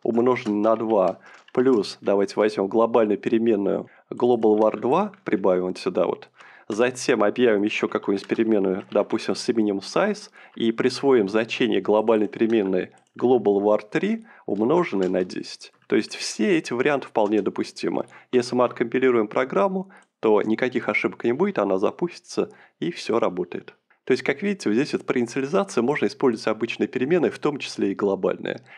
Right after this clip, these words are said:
И сразу отмечу, что использование глобальных переменных при реализации логики программы — это очень плохая практика. Это связано с тем, что значение таких переменных можно менять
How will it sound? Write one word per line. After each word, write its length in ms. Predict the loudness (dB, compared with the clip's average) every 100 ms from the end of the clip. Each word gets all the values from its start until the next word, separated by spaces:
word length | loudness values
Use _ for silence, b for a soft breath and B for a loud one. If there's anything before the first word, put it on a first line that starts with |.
| B
И 80 | -6
сразу 380 | -2 0 2 0
отмечу, 360 | 0 -4 -2
что 160 | 0 0
использование 560 | 0 0 -2 -2 -4
глобальных 520 | 0 2 2 0 0 -4
переменных 500 | -4 -2 -2 -2 -2
при 220 | 0 2
реализации 520 | 2 2 0 -2 0
логики 380 | 0 0 -4 -6
программы — 640 | -2 -2 0 -2 -4 -10 B B -6
это 220 | -2 0
очень 320 | 0 -2 -2
плохая 400 | -2 -2 -2 -4
практика. 640 | -2 -6 -6 -12 -8 -8 B B B
Это 200 | -2 -2
связано 440 | 0 -2 0 -2 -2
с 120 | -2
тем, 240 | -2 -2
что 400 | -2 2 2 2
значение 500 | 0 0 0 0 0
таких 320 | 0 -2 -4
переменных 540 | 0 0 2 0 0 0
можно 260 | 0 2
менять 400 | 0 0 0 -4